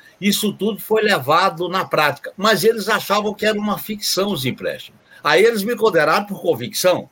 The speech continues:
Você não pode condenar uma pessoa por convicção, você con-, condena uma pessoa com provas. Uma, uma, uma outra coisa esdrúxula é que, há dois anos atrás, eu tive que autorizar devolver parte do dinheiro pro P T, porque o P T pagou além da conta.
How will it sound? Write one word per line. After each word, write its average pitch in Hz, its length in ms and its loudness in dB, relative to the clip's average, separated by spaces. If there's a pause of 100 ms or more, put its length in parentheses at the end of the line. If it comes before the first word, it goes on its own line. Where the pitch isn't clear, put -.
Você 240 220 0
não 302 100 -8
pode 226 220 0
condenar 139 320 2
uma 127 80 2
pessoa 170 320 -2
por 226 140 -4
convicção, 110 580 -2
você 113 140 -10
con-, 135 260 -8 (160)
condena 123 340 0
uma 131 60 -2
pessoa 208 320 2
com 208 160 0
provas. 135 560 0 (400)
Uma, 262 220 4
uma, 202 500 0
uma 175 220 0
outra 214 320 2
coisa 160 320 -4
esdrúxula 175 500 -2
é 143 40 -6
que, 202 320 -6 (140)
há 160 140 0
dois 185 300 2
anos 170 240 -2
atrás, 147 500 2
eu 165 140 0
tive 196 240 -6
que - 100 -4
autorizar 170 800 0 (360)
devolver 175 540 2
parte 180 320 0
do 185 120 -6
dinheiro 160 360 0
pro 175 160 -12
P 147 160 -2
T, - 180 -4
porque - 140 -8
o 170 60 -4
P 165 160 -2
T 170 180 -4
pagou 165 320 2
além 151 260 0
da 170 140 0
conta. - 480 -6